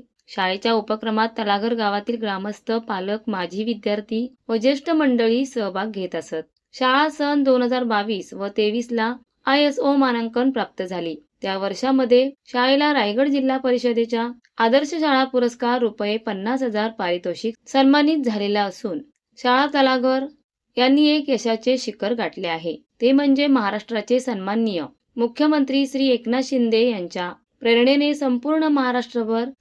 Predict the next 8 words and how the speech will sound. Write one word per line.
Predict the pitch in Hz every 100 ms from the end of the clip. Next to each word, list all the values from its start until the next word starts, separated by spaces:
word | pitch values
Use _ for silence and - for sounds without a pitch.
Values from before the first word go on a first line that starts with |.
| -
माझी | 247 247 294
शाळा | 302 277 277
सुंदर | 262 240 208 220
शाळा | 220 196 160 147 _ -
ही | 202
स्पर्धा | 208 226 208 202 254
राबविण्यात | 240 165 175 175 170
आली. | 175 170